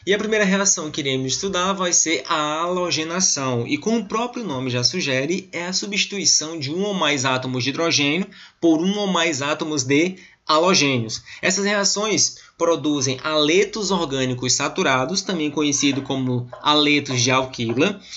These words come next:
e os halogênios comumente utilizados são o cloro e o bromo na presença de uma luz ultravioleta ou de um forte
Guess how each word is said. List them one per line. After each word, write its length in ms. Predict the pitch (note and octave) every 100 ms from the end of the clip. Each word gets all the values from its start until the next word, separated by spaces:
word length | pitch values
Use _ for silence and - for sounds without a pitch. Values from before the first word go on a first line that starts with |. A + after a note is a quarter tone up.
| -
e 80 |
os 120 | F3 F3+
halogênios 600 | G3+ F#3+ D3 G3 F#3 -
comumente 460 | G3+ G#3+ G3 E3+
utilizados 640 | E3 E3+ D#3 C3 D#3 F3+ F#3
são 320 | D3 A#2+ A#2
o 160 | C#3+ D#3+
cloro 560 | F3 D#3 E3+ G3 A3+ -
e 100 | F3+
o 80 | G#3
bromo 380 | D#3+ E3 F#3
na 160 | G3 D#3
presença 420 | D3+ D3 B2+ B2+
de 80 | B2+
uma 100 | E3
luz 380 | F#3+ E3 F#3+ -
ultravioleta 840 | - C3+ C3 C3 F3 D#3 D#3+ -
ou 160 | - F3+
de 80 | F#3
um 80 | G3+
forte 800 | F#3+ - D3+ E3 - - G#3